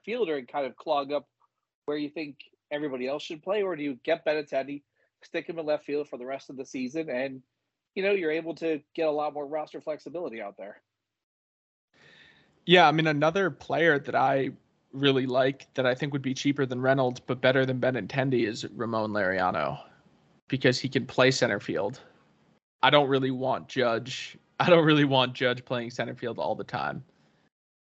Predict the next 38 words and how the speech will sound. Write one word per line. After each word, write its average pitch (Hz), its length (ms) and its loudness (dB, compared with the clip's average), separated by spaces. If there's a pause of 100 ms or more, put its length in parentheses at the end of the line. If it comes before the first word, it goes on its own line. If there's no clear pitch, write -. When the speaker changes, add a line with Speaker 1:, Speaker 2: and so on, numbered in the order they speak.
(140)
Speaker 2:
So - 140 2
you 131 80 6
can 131 140 0
put 156 220 2
Laureano, 139 520 0 (160)
nor 131 220 2
do 123 120 0
I 92 60 2
want 90 200 -2
Hicks 135 240 -6
playing - 280 -10
center - 200 -10
field. - 300 -10 (340)
So - 140 2
you 139 140 8
can 135 180 0
put 170 240 4
Laur-, 135 240 6
Laureano, 127 480 4
who's 123 160 -2
a 127 40 -4
very 131 280 6
good 127 160 0
center 117 220 -2
fielder, 160 360 4
out 113 220 2
there, 78 380 0
and 127 180 0
that 123 280 4 (140)
also 214 300 4
kind 113 180 -2
of - 60 -6
solves - 280 -4
your 101 80 -10
problems 67 720 -6
a - 60 -8
little 87 220 -6
bit, - 240 -4